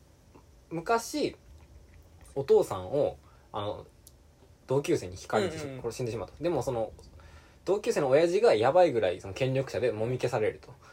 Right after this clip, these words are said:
Speaker 1: で、あの、その親父をぶっ殺すみたいな話で、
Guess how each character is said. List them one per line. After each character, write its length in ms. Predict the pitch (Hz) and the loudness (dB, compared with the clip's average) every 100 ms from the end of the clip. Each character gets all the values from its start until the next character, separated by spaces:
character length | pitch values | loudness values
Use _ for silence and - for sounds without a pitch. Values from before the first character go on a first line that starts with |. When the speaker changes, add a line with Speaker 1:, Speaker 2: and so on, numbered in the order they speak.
| - | -10
Speaker 1:
で、 100 | 165 | -4
あ 80 | 165 | 0
の、 160 | 180 190 | 0 0
そ 140 | 175 | -2
の 140 | 208 190 | 0 4
親 200 | 185 190 | 6 4
父 140 | 196 | 4
を 120 | 220 - | 2 2
ぶ 200 | - 135 | -2 -6
っ 20 | - | -2
殺 200 | 165 170 | 0 0
す 120 | 131 | 0
み 100 | 104 | -4
た 120 | 95 | -4
い 60 | 98 | -4
な 260 | 101 104 - - | -6 -8 -16 -12
話 300 | 135 123 135 | -8 -6 0
で、 340 | 147 143 92 | 4 4 4